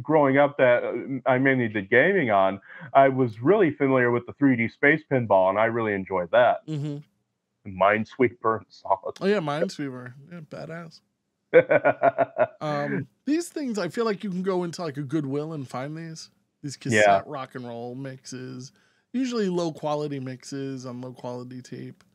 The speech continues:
Speaker 2: Look at this guy. This is the other guy just grown up. <laughs>
Speaker 1: Right, right. Balloon magic. Yeah.
Speaker 2: Balloon man.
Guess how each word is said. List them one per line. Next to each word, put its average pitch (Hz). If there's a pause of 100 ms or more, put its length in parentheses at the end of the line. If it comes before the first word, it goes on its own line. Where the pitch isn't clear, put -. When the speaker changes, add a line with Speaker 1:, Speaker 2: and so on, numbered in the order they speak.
(400)
Speaker 2:
Look 226
at 185
this 240
guy. 123
This 208
is 185
the 180
other 185
guy 156
just 139
grown 151
up. 165 (1120)
<laughs> - (600)
Speaker 1:
Right, 107 (260)
right. 104
Balloon 143
magic. 101
Yeah. 120
Speaker 2:
Balloon 180
man. 123